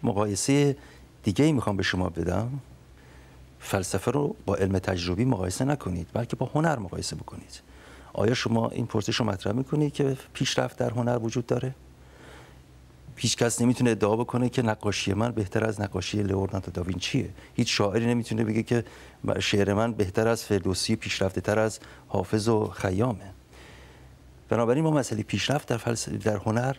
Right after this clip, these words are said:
نداریم. البته در هنر هم ابزار و تکنیک هنری پیشرفت می‌کنن. مثلاً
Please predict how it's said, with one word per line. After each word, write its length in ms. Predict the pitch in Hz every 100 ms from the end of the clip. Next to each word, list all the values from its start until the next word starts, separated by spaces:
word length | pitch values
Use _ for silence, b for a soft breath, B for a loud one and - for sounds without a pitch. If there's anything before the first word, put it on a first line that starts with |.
| -
نداریم. 560 | 110 123 113 87 82 - - - - B B B -
البته 440 | 101 98 101 147
در 180 | 156 120
هنر 320 | 101 101 123
هم 260 | 143 151 147 B B B B B -
ابزار 600 | - 104 104 98 131 151
و 40 | 98
تکنیک 440 | - 101 - 170
هنری 420 | 165 107 95 107
پیشرفت 500 | 156 - - 175 -
می‌کنن. 320 | 113 - - - - -
مثلاً 440 | - 95 95 113